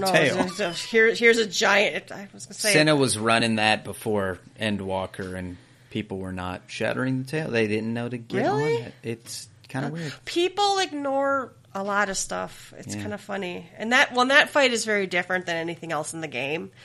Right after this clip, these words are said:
Speaker 2: Sure.
Speaker 1: just because it is a crossover fight, I suppose. But I don't know. All right, they've temporarily disabled Unreal Trials. Uh, if you have any fake leaves,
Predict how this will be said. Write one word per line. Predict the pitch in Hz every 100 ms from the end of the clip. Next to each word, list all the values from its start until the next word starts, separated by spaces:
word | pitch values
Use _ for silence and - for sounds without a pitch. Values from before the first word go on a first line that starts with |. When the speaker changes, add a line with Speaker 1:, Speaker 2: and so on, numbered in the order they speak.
| -
Speaker 2:
Sure. | - 185
Speaker 1:
just | - -
because | - 180
it | 175
is | 165 165
a |
crossover | - 175 - - 160 160 175
fight, | - 170 160 - - - _ - - - - - -
I | 202
suppose. | - 180 180 180 180 - - - - - - - _ - _ _ -
But | - - - _ _ _ _ _ _ _ - -
I | 165 170
don't | 170
know. | 175 185 - - - - _ _ - - - -
All | 254
right, | 277 285
they've | 247 247 220 -
temporarily | - 302 311 - 285 233 233 247 277
disabled | 214 214 208 202 214 196
Unreal | 190 190 190
Trials. | 185 - 190 202 240 349 381 - - - - _ _ _ _ -
Uh, | 196 190 185 185
if | 208
you | 220
have | 196 214 247
any | 262 226 220 208 202 208 - - _ _
fake | - 208 196
leaves, | 202 196 208 - -